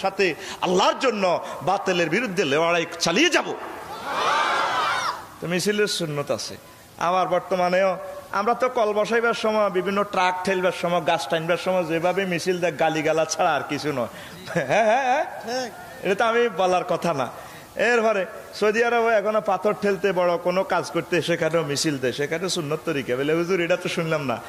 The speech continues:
Speaker 1: তারা কয়, "এই নুজুলে রসুল হাহু না, নুজুলে কোরআন হাহু না, নুজুলে ওহী হাহু না।" বুঝছেন নি?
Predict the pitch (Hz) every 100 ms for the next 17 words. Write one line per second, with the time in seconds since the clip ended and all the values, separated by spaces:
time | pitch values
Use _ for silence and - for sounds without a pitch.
0 | - - - 202 220 220 240 240 233 233
1 | 233 240 - - - - 196 180 226 226
2 | 220 156 226 226 254 240 - - - 269
3 | 240 240 226 226 226 220 - - - -
4 | - 196 226 226 233 226 233 233 247 254
5 | 247 - - 269 175 233 226 233 226 226
6 | - - - 180 220 208 233 233 196 262
7 | 370 349 - - 233 - 247 226 220 233
8 | 208 - - - - 262 285 285 190